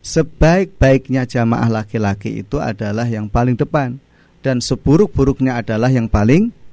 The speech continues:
belakang. Begitu juga sebaik-baiknya jamaah perempuan itu paling belakang dan seburuk-buruknya jamaah perempuan itu yang paling depan. Ini memberikan penjelasan bahwa jamaah laki-laki dan perempuan itu adalah depan dan belakang,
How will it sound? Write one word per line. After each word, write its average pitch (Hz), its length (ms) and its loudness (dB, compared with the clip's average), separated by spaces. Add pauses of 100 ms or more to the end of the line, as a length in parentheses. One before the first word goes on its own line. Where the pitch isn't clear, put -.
(140)
belakang. 98 480 -2 (1040)
Begitu 147 420 4
juga 180 300 4 (380)
sebaik-baiknya 151 800 2
jamaah 127 460 0
perempuan 127 500 0
itu 120 240 -6
paling 113 320 -4
belakang 107 480 -2
dan 120 220 -4
seburuk-buruknya 143 720 4
jamaah 117 320 -4
perempuan 107 380 -2
itu 120 160 0
yang 123 100 2
paling 120 460 2 (340)
depan. 101 380 -4 (380)
Ini 139 200 0
memberikan 143 480 0
penjelasan 135 840 0 (520)
bahwa 135 300 4
jamaah 147 420 2
laki-laki 131 520 -2
dan 113 180 -2
perempuan 117 400 0
itu 107 180 -2
adalah 127 300 2
depan 135 400 2
dan 143 160 6 (320)
belakang, 101 480 2